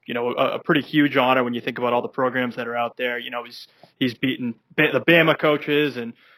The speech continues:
um, you know, uh, you know, Ohio State coaches and, and all the other top programs. He, he is the best defensive back coach in the country.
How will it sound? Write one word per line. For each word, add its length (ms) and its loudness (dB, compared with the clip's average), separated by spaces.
um, 520 -4
you 140 -12
know, 160 -4
uh, 80 -2
you 100 -14
know, 100 -10
Ohio 320 -2
State 300 -6
coaches 480 -6
and, 160 -12
and 160 -10
all 160 2
the 80 2
other 140 -2
top 300 0
programs. 400 -2
He, 180 -4
he 240 0
is 260 2
the 140 -2
best 300 4
defensive 380 -8
back 220 -2
coach 420 -6
in 80 -10
the 60 -8
country. 540 -4